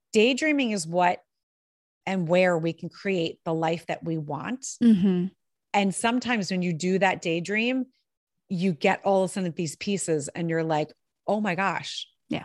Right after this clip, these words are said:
Speaker 1: maybe that's the path I'm supposed to be on." So find that time to daydream. I do it when I walk my
Speaker 2: Mm-hmm.
Speaker 1: dogs. That's like
Speaker 2: Mm-hmm.
Speaker 1: when I walk my dogs is when I daydream. It's when I have the best creative moment. I'm not someone that can sit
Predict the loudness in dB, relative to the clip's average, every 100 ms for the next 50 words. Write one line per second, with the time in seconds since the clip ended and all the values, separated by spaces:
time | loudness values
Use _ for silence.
0 | -10 0 4 4 4 2 0 -4 -8 -6
1 | -6 -6 -6 -4 -4 -4 -4 -4 -6 -6
2 | -6 0 4 4 4 4 2 0 -4 -2
3 | -2 -4 -6 -4 0 0 0 -2 -2 0
4 | 0 4 2 2 0 4 4 4 2 2
5 | 0 -2 -8 -20 _ 4 6 8 6 2
6 | -2 0 2 2 0 -8 -20 _ 2 2
7 | 2 2 4 4 2 -4 -10 -6 -2 0
8 | 0 0 -2 -4 -6 -4 -4 -4 -4 -6
9 | -2 -2 -2 -2 0 2 0 0 -2 -2
10 | -4 -6 -6 -8 -6 -4 -4 -6 -8 -8
11 | -2 -2 -4